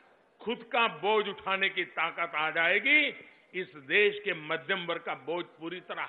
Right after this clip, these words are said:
हट जाएगा। अर्थशास्त्र के इस रूप को,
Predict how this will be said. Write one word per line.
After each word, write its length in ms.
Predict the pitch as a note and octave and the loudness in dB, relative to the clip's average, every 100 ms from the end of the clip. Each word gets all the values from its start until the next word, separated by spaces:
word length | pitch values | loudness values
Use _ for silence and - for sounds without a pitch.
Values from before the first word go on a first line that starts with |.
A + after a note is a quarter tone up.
| - | -4
हट 140 | D3 D3+ A2+ | -4 -4 -8
जाएगा। 480 | F2+ F#2 G2+ A#2 - - - - - - - - F#4 G5+ F#4+ - - - E4+ - - - - - - - - - - - - - | -12 -12 -12 -14 -16 -16 -14 -12 -14 -16 -16 -16 -14 -14 -12 -14 -16 -16 -16 -16 -18 -18 -18 -18 -18 -18 -18 -18 -18 -16 -12 8
अर्थशास्त्र 960 | B3+ E4+ E4+ D#4 - C4+ D4 C#4 D#4 E4+ | 12 12 10 8 8 10 10 8 10 10
के 260 | E4 D#4 | 10 8
इस 140 | C#4+ A#3+ | 8 4
रूप 320 | C#4+ F4+ - | 6 6 6
को, 320 | - D#4+ D4 | 10 12 12